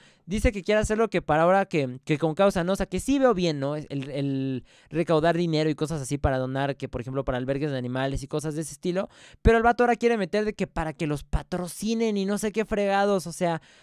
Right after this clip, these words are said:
no entiendo este rollo, o sea, no entiendo cómo va a funcionar, no entiendo pa' qué, o sea, tú dijeras, bueno, es un evento, no sé, de, de público, van a, no sé, rentar algo o, o, o para traer una banda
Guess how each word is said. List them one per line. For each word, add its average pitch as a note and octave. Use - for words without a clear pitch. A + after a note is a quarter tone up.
no G3+
entiendo G#3+
este G3
rollo, E3+
o D#3
sea, F3
no F#3+
entiendo G#3
cómo G3+
va G3
a G3
funcionar, E3
no F#3
entiendo F#3
pa' C#3+
qué, F3+
o D#3+
sea, F3+
tú G#3+
dijeras, G3
bueno, F3
es F3+
un A3
evento, G3
no E3+
sé, F3
de, B2+
de C3
público, D#3+
van D3+
a, E3+
no D3+
sé, E3
rentar C#3+
algo D#3
o, C3+
o, B2+
o B2
para B2+
traer C#3+
una C#3+
banda C#3+